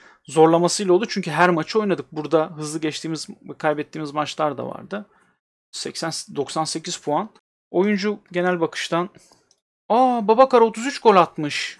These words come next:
Oha. Gene gol kralı olamadı Vinicius Junior. Ne yapalım? Ama çok uzun süreli sakatlık yaşadı ya çocuk. Yani çok sakatlık yaşadı. Ne yapayım? Otuz dokuz gol atmış adam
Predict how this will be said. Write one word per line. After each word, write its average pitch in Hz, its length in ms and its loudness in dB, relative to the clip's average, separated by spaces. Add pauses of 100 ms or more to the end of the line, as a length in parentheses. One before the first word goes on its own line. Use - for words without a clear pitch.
(220)
Oha. 175 540 4 (200)
Gene 247 160 6
gol 269 200 6
kralı 196 280 4
olamadı 165 380 4
Vinicius 151 400 -6
Junior. 160 280 -6
Ne 233 60 2
yapalım? 202 360 0
Ama 180 160 0
çok 196 200 -4
uzun 180 140 -4
süreli 170 260 -2
sakatlık - 480 -4
yaşadı 131 300 -8
ya 127 140 -4
çocuk. 123 300 -12 (440)
Yani 123 160 -6
çok 170 200 -4
sakatlık - 480 -4
yaşadı. 131 320 -8
Ne 147 40 -2
yapayım? 135 360 -6
Otuz 135 300 -14
dokuz 160 260 -8
gol 143 140 -2
atmış - 340 -8
adam 123 220 -10